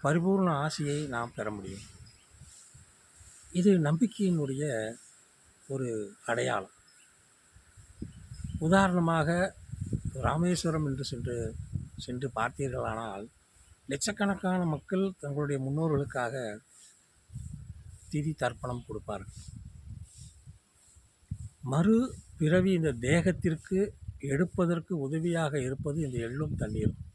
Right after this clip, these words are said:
இதுதான் இறந்து போன ஆத்மாக்களுக்கு உணவாக நாம் பார்க்க,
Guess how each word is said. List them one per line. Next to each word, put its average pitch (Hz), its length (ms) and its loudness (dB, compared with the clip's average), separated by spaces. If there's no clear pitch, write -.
இதுதான் 196 520 6
இறந்து 170 380 2
போன 165 220 2
ஆத்மாக்களுக்கு 143 800 -4
உணவாக 135 580 -4
நாம் 117 300 -6
பார்க்க, 107 300 -4